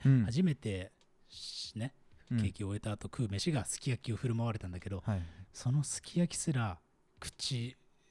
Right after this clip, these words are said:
Speaker 2: てか喉を通らないっていうさ、
Speaker 1: うん。
Speaker 2: あの描写がもうめちゃくちゃ俺もグッときてさ、
Speaker 1: うんうん。
Speaker 2: ああ、そうか。世の中の尺度のうまいものというか、
Speaker 1: うん。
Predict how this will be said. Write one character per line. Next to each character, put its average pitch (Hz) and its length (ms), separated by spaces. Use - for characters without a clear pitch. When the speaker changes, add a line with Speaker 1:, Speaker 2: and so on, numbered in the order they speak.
Speaker 2:
て 127 80
か 110 60
喉 123 220
を 92 40
通 98 180
ら 98 100
な 85 80
い 85 60
っ - 20
て 110 80
い 92 60
う 87 40
さ、 101 260
Speaker 1:
う 120 40
ん。 110 180
Speaker 2:
あ 98 40
の 143 120
描 160 200
写 151 140
が 139 240
も 151 100
う 127 40
め 123 140
ち - 140
ゃ - 40
く - 100
ち - 200
ゃ 170 40
俺 165 200
も 135 140
グ 120 100
ッ - 100
と 127 100
き - 80
て 92 100
さ、 - 200
Speaker 1:
う 127 40
ん 123 40
う 120 40
ん。 92 420
Speaker 2:
あ 135 260
あ、 127 60
そ 139 180
う 123 60
か。 113 340
世 190 200
の 269 120
中 202 300
の 123 80
尺 - 260
度 107 140
の 123 160
う 113 180
ま 131 160
い 110 80
も 95 160
の 98 100
と - 120
い 92 100
う - 40
か、 101 220
Speaker 1:
う 120 60
ん。 92 200